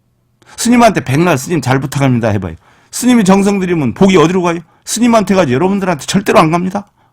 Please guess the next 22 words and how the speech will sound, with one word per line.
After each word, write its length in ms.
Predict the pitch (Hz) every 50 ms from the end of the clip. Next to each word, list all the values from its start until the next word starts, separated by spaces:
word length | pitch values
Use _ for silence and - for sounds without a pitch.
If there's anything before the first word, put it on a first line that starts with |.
| _ _ _ _ _ _ _ _ _ _ _ _ _ _ _ _ _ _ _
오래된 480 | - - 233 247 277 254 240 240 226 220
불상이라라고 760 | 196 208 190 - 214 202 190 185 180 175 165 165 160 151 151
해가지고 460 | 139 170 156 160 151 135 135 120 113
그 120 | - - 175
불상 300 | 170 180 160 - 170 151
여러분들한테 540 | 139 147 165 165 160 147 151 139 135 117 117
복을 260 | 110 - 143 147 160 143
줘요? 200 | - 147 143 165 156 _ _ _ _ _
절대 380 | - - - 87 80 - - - - -
아니죠. 540 | 85 87 87 85 - 92 80 87 90 - _ _ _ _ _ _ _ _ - - - - - -
여러분들이 760 | 107 123 139 156 165 165 165 170 160 151 143 147 139 139 117
얻고자 540 | 87 113 139 147 - - 147 143 135 131 117
하는 200 | 120 117 110 104
만큼 320 | 101 92 90 - - 90
뭐 100 | 87 82 82
피땀 360 | - - - - 151 139 123
흘리는 340 | 107 92 90 85 82 82 80
노력과 1000 | 87 110 127 131 120 92 - _ _ _ _ _ - 87 87 92 98 92 92 95 _ _ _ _ _ _ _ _ -
또 100 | 202 185
그러한 420 | - - 131 170 170 160 120 85
원인을 480 | 90 104 113 156 196 233 254 220 202 143
만들어서 680 | 110 98 85 82 76 80 82 78 - 135 139 139 -